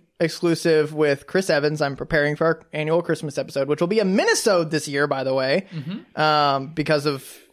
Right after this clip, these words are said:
Speaker 1: you know, there are four movies to talk about. Really not a whole lot to
Speaker 2: Yep.
Speaker 1: really delve into with the Chris's, so it's gonna be pretty short.
Speaker 2: Oh, crap, I gotta
Speaker 1: Um,
Speaker 2: watch Onward.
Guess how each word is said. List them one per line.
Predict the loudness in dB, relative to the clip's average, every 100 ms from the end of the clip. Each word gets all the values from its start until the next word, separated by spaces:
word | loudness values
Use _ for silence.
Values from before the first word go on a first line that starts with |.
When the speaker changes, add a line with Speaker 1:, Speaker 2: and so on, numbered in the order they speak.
| _ _ _ 0
Speaker 1:
you | 2
know, | 4 4 2 -2 -20 _ _ _
there | 2 4
are | 4
four | 2 0 2 6 6 6
movies | 4 4 2 2
to | 2
talk | 2 2 2
about. | 2 0 0 2
Really | 4 4 4
not | 4 4
a |
whole | 4 4
lot | 4 4 2 -2 _ -4
to | 0
Speaker 2:
Yep. | 0 -2 _ -6
Speaker 1:
really | 0 2 2
delve | 2 2 2
into | 2 0 0 -2
with | -2
the | -2
Chris's, | 0 0 0 0
so | 0
it's | 0
gonna | -2
be | -2
pretty | -2 -2
short. | -2 -6 -6 _ -20 -20
Speaker 2:
Oh, |
crap, | -12
I |
gotta | -2
Speaker 1:
Um, | 2 2 2 2 -2
Speaker 2:
watch | -10
Onward. | -18 -20 -20 -20